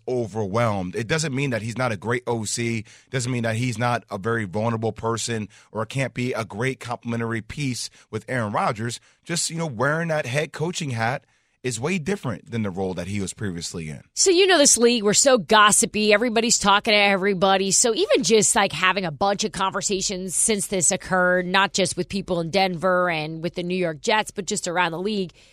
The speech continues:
Speaker 2: everyone seemed in line with the same thing, which was,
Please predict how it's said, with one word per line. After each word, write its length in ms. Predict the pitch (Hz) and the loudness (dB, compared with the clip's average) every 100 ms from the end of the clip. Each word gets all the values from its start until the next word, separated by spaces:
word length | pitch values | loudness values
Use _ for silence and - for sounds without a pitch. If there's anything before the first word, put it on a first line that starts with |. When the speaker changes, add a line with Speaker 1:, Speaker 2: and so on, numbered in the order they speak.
| _ _ _ _ _ _ _ - | _ _ _ _ _ _ _ 4
Speaker 2:
everyone 640 | 285 359 349 320 240 220 - _ _ _ _ | 6 8 8 8 4 -4 -12 _ _ _ _
seemed 520 | - - - 311 285 262 | 4 6 8 6 6 6
in 100 | 220 | 6
line 460 | 214 220 226 220 | 8 8 8 6
with 180 | 196 - | 2 2
the 100 | 208 | 2
same 440 | - - 226 214 | 4 6 6 4
thing, 340 | 175 214 202 175 | 2 2 4 4
which 240 | 180 - | 0 0
was, 320 | 185 190 180 | 2 2 0